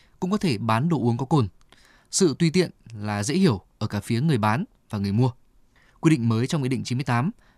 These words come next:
vì vậy nên được xem như một phát pháo tiên phong, một vạch kẻ ban đầu để chỉ rõ làn ranh giữa đúng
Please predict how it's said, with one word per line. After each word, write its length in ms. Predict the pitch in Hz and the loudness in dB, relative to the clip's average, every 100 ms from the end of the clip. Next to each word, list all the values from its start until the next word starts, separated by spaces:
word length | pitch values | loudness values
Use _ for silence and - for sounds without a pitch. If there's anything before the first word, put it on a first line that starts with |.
| - | -2
vì 120 | 143 | 0
vậy 260 | 147 151 - _ - | 2 -2 -6 _ -2
nên 140 | 170 | 0
được 120 | 180 151 | 2 0
xem 300 | - 180 156 _ | 0 0 -2 _
như 100 | 151 | 0
một 140 | 147 123 | 0 0
phát 180 | 208 - | -2 -4
pháo 320 | - 123 143 | -2 -2 0
tiên 180 | 196 175 | 0 2
phong, 200 | 185 160 _ _ _ _ | 2 0 _ _ _ _
một 220 | 151 143 151 | -2 0 0
vạch 220 | 156 - | -4 -2
kẻ 160 | 139 | -2
ban 140 | 120 165 | 2 4
đầu 240 | 156 120 _ _ _ - | 4 2 _ _ _ -4
để 120 | 107 | -2
chỉ 260 | - 113 | 0 0
rõ 280 | 101 156 185 | 0 0 2
làn 180 | 196 135 | 2 2
ranh 180 | 156 135 - - | 2 0 -6 -10
giữa 200 | 120 139 | -4 -2
đúng 260 | 151 131 | 2 2